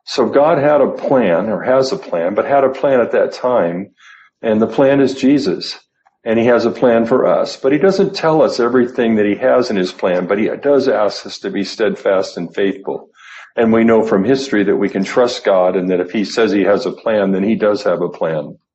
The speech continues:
And it's better than anything we could think of. So we recently read John ten, and you might remember that Jesus saying, "I am the good shepherd," um, as one of the seven "I am" statements in the Gospel of John.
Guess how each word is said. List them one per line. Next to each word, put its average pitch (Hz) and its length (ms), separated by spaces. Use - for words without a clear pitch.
And 139 160
it's 123 140
better 107 260
than 101 200
anything 95 420
we 92 100
could - 240
think 80 220
of. 71 260
So 180 140
we 170 140
recently 208 500
read 120 320
John 104 340
ten, 117 320
and 101 140
you 123 80
might 123 220
remember 113 420
that 98 200
Jesus 113 460
saying, 104 380
"I 98 120
am 101 140
the 95 80
good 98 220
shepherd," 87 560
um, 85 720
as 95 260
one 117 220
of 113 80
the 101 100
seven 127 420
"I 98 140
am" 104 240
statements 87 600
in 98 80
the 87 100
Gospel 90 500
of 85 120
John. 80 500